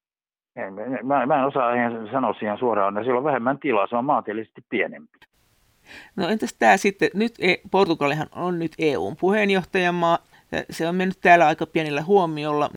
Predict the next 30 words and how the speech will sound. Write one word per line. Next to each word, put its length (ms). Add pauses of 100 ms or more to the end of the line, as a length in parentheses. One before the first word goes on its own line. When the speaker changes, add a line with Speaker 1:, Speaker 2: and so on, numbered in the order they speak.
Speaker 2:
Ja 200
sitten 320
kun 140
nämä 120
maat 280
saa 220
itse 280
tehdä 180
näitä 260
painopisteitä, 880 (340)
niin 140
ne 60
on 40
pistänyt 400
tämmöisen 580
listan 440
kuin 160
joustava, 480
sosiaalinen, 640
vihreä, 440
digitaalinen 720
ja 80
globaali 520
Eurooppa. 400
Tämänhän 360
nyt 120
voi 140
ymmärtää 340
miten 300
tahansa. 360